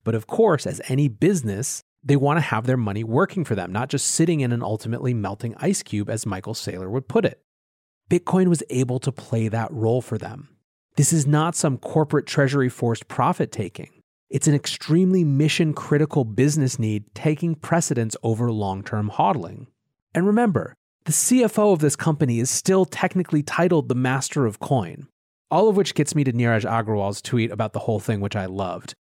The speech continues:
He said, "The way Elon bought Bitcoin, mentioning it like once, then managed the treasury like a normal company. Treachery." As funny as that is, I do think it's worth diving now into a bigger question of what's next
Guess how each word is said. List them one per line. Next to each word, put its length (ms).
He 180
said, 420
"The 80
way 400
Elon 420
bought 300
Bitcoin, 480
mentioning 440
it 100
like 260
once, 280
then 180
managed 320
the 60
treasury 380
like 200
a 60
normal 280
company. 640
Treachery." 1080
As 180
funny 240
as 80
that 160
is, 220
I 60
do 200
think 180
it's 140
worth 340
diving 380
now 220
into 260
a 60
bigger 360
question 440
of 160
what's 260
next 460